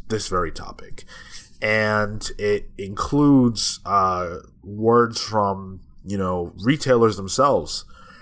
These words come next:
who they spoke to, um, and, you know, just getting their feedback on the situation at hand, retailers who own one store, small store, big store, multiple stores,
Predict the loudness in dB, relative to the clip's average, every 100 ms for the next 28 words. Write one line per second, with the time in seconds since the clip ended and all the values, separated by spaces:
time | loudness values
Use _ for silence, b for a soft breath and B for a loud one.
0 | B 0 4 4 6 4 4 2 0 -4
1 | -6 -6 -8 B B B -8 -4 -2 -2
2 | -4 -8 -16 -20 -20 _ _ _ _ -20
3 | -20 -20 -20 _ -6 -2 0 0 -2 -4
4 | -6 -8 -4 -2 -2 -2 0 0 0 0
5 | -2 -2 -4 0 0 0 -6 -6 -6 -4
6 | -4 -2 0 0 -2 -6 -8 -4 -2 0
7 | -2 -6 B B 0 0 4 4 4 2
8 | -6 -6 -4 0 0 0 2 6 8 8
9 | 6 0 2 2 2 4 4 6 4 2
10 | 0 2 4 4 4 2 2 -2 -2 0
11 | 4 4 2 -2